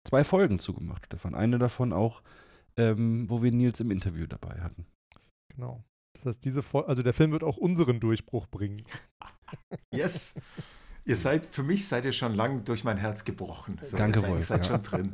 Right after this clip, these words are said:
Speaker 1: <laughs> Danke.
Speaker 3: Also macht euch keine Sorgen, alles wird gut. <laughs> Platz zwei, ähm, On Anarchism von Noam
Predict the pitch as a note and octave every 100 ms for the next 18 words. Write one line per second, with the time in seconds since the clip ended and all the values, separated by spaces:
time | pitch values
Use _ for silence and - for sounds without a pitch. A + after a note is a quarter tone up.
0 | - - - G2 E2+ E2 G2+ A2 A#2+ G#2+
1 | A#2+ G#2+ G#2+ G2+ F#2+ - G#2 G#2 A2+ G2+
2 | G#2+ G#2 - - - - - - - F#3+
3 | - B2+ - D3 _ - F3 F#3+ - -
4 | F#3+ A#2 G#2 - _ _ - B2+ C#3 C#3+
5 | - D#3 F3 - E3 D#3+ F3 - B2+ C#3+
6 | D3+ - - C3 C3 C3 - A2 A#2+ B2+
7 | C3+ D3 C#3+ C#3+